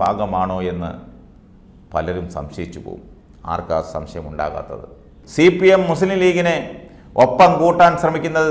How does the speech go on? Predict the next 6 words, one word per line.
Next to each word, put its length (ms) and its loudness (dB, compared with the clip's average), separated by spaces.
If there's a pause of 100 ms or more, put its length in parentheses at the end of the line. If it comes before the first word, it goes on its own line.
ദീർഘകാലം 680 6
കേരളം 360 4
ഭരിക്കാനുള്ള 500 0 (140)
സാധ്യത 380 4 (480)
മുന്നിൽ 240 -2 (100)
കണ്ടുകൊണ്ടാണ്. 580 -6